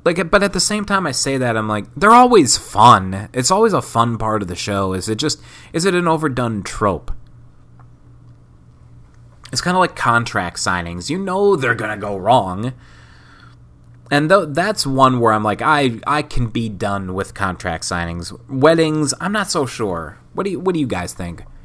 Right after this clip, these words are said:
Or should we be done with this? Should there be zero weddings going forward in wrestling, or is it something that's, that's, uh, that always delivers as being entertaining and ridiculous? So let's keep, let's keep going.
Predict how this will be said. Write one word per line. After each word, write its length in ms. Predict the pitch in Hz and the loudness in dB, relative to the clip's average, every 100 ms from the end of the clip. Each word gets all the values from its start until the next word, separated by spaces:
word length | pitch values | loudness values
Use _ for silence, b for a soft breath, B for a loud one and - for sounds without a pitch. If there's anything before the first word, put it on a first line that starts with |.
| b b b b - | b b b b -6
Or 160 | - 135 | -2 0
should 140 | - | 2
we 120 | 202 | 2
be 120 | 196 160 | 2 2
done 240 | 143 143 | 2 2
with 140 | 139 | 0
this? 340 | 143 135 123 - | 0 -2 -4 -8
Should 200 | - 156 | -4 -2
there 80 | 170 | 0
be 360 | 165 151 131 113 | 0 0 -2 -2
zero 520 | 117 117 127 127 123 | -2 0 2 4 2
weddings 520 | 117 104 101 104 107 | 2 -2 -2 -6 -8
going 300 | 95 104 101 | -6 -6 -6
forward 420 | 95 104 104 107 101 | -4 -2 0 0 -2
in 100 | 101 | -2
wrestling, 520 | 101 101 104 104 101 | -2 -2 -4 -6 -4
or 140 | 101 | -4
is 100 | 101 | -2
it 140 | 104 - | -4 -2
something 400 | 120 107 113 104 | -2 -2 -6 -6
that's, 340 | 98 - - B B B B - | -8 -8 -14 B B B B -6
that's, 220 | 110 101 - | -6 -6 -4
uh, 80 | 127 | -4
that 260 | 123 113 107 | -2 -2 2
always 360 | 117 113 107 | 2 2 0
delivers 520 | 107 107 104 98 101 | -2 -2 -2 -4 -6
as 140 | 95 90 | -6 -6
being 320 | 95 98 92 | -4 -4 -4
entertaining 640 | 92 90 - 90 90 90 | -6 -6 -6 -6 -6 -6
and 100 | 87 | -6
ridiculous? 560 | 87 82 - 78 80 - | -4 -6 -8 -8 -8 -6
So 300 | - 90 85 | -6 -4 -4
let's 180 | 82 - | -6 -8
keep, 340 | - 82 - | -10 -12 -10
let's 140 | 95 | -10
keep 240 | - 92 - | -8 -10 -6
going. 280 | 85 73 | -8 -8